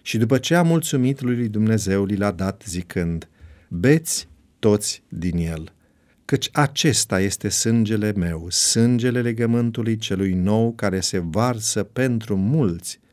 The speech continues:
spre iertarea păcatelor. Vă spun”, zicea Domnul, „că de acum încolo nu voi mai bea din acest rod al viței până în ziua când îl voi bea cu voi din nou în împărăția Tatălui meu.”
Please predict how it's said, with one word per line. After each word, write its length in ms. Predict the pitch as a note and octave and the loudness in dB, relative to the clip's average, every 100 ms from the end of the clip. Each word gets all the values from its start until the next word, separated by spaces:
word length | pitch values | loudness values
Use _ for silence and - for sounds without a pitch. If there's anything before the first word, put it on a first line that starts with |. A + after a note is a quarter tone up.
| _ _ _ _ | _ _ _ _
spre 360 | - - C#3+ | -10 -2 2
iertarea 440 | C3+ C3+ A#2 F2 F2 | 4 2 -2 -4 -4
păcatelor. 640 | F#2 E2+ D#2 F2 E2 - - _ - | -6 -8 -10 -12 -14 -18 -20 _ -8
Vă 180 | E2+ F#2+ | -2 0
spun”, 520 | - - G2+ C#3 D3+ | 0 -2 0 0 0
zicea 320 | F#2+ E2 E2 | -4 -4 -6
Domnul, 480 | D#2+ F2 F#2 A2+ A2 - _ _ _ _ | -4 -2 -2 -4 -8 -16 _ _ _ _
„că 120 | - | 2
de 120 | A2 | 4
acum 300 | A#2+ A#2 F3+ | 4 4 4
încolo 680 | F3 D3 - D3 C#3 B2+ - - _ _ _ - | 4 4 4 6 6 4 0 -10 _ _ _ -4
nu 200 | B2+ C3 | 0 2
voi 200 | G#2 G#2 | 2 2
mai 180 | G2+ F2+ | 2 0
bea 160 | G2+ | -2
din 140 | F#2+ F#2+ | 0 -2
acest 440 | F#2+ - G#2 - | -2 -2 -2 -2
rod 340 | G2+ G2 A2+ | -2 2 2
al 160 | F#2+ F2+ | 0 -4
viței 400 | D#2+ A2 A2+ G2 | -4 -4 -2 -4
până 400 | F#2+ - E3 D3+ | -4 -2 0 2
în 160 | D3 C#3 | 0 0
ziua 360 | A#2 C3 C3 | 0 0 0
când 220 | - A#2 | 0 -2
îl 100 | A#2+ | 0
voi 180 | G#2 A2 | 0 0
bea 360 | F#2+ G#2 B2+ B2 - | 0 0 0 0 -4
cu 140 | B2 | -4
voi 340 | G2 F#2+ G#2+ | -2 2 2
din 320 | G2 G#2+ A2 G#2 | 0 0 2 4
nou 380 | B2+ A2+ D#2+ - _ _ _ - | 4 2 0 -10 _ _ _ -6
în 160 | G#2 | -2
împărăția 720 | G2 F2+ F2+ E2+ - G#2 F#2 E2 | -2 -2 -4 -4 -4 -4 -4 -6
Tatălui 400 | F#2 F2 F2+ E2 | -8 -8 -8 -8
meu.” 260 | E2 - | -10 -12